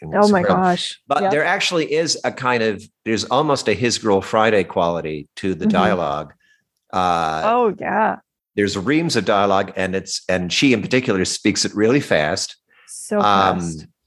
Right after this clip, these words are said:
Speaker 2: Mm-hmm.
Speaker 1: in almost a Howard Hawksian, uh,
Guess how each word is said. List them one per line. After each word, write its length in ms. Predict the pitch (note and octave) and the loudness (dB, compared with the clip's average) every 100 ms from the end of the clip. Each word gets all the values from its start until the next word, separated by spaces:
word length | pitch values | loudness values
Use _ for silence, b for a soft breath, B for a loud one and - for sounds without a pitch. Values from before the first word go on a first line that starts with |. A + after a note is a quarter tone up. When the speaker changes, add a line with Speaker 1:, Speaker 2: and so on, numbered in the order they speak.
| - | -8
Speaker 2:
Mm-hmm. 220 | A2 G2 | -6 -2
Speaker 1:
in 180 | G2+ G#2+ | 0 0
almost 280 | A2 A2 G#2+ | 0 0 0
a 60 | G2+ | 0
Howard 280 | A#2 G#2+ | 2 2
Hawksian, 680 | G#2 A2 A2 - G2 E2 D2+ - | 2 0 0 -2 -2 -4 -8 -8
uh, 500 | E2+ E2 E2 D#2+ D#2+ | -4 -4 -4 -4 -4